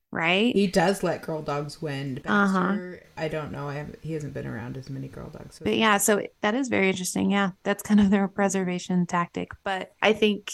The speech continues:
Speaker 1: it is very interesting to kind of see how it all relates with it. And also me, like, I do have anxiety. I'm pretty open about it with my clients, with everyone. You know, it's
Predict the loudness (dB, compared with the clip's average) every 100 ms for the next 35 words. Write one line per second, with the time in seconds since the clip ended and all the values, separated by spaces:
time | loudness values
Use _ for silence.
0 | 0 4 6 4 2 0 0 -4 -4 -4
1 | -2 -2 -4 -6 -10 -6 -4 -2 0 -2
2 | -2 -4 -4 -4 -2 -2 -2 -4 -4 -4
3 | -4 -4 -4 -2 -2 0 0 2 0 0
4 | -4 -6 -8 -6 -6 -6 -2 -2 -2 -4
5 | -4 -4 -2 -2 -2 -4 -4 -4 -4 -6
6 | -6 -4 -4 -4 -6 -8 -4 0 2 0
7 | -2 -4 -6 -6 -4 -4 -2 -4 -4 -4
8 | -4 -4